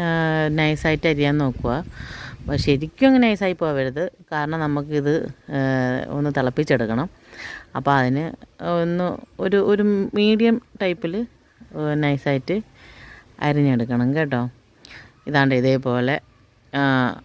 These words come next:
അധികം കട്ടിയുമല്ല, എന്നാൽ അധികം നൈസും അല്ലാത്ത രീതിയിൽ നല്ല രീതിയിൽ അരിഞ്ഞെടുക്കണം. അരിഞ്ഞ് എല്ലാം,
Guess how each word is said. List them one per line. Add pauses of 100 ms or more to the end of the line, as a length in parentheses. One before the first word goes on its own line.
(440)
അധികം
കട്ടിയുമല്ല,
എന്നാൽ
അധികം
നൈസും
അല്ലാത്ത
രീതിയിൽ (800)
നല്ല (240)
രീതിയിൽ (160)
അരിഞ്ഞെടുക്കണം. (360)
അരിഞ്ഞ് (260)
എല്ലാം,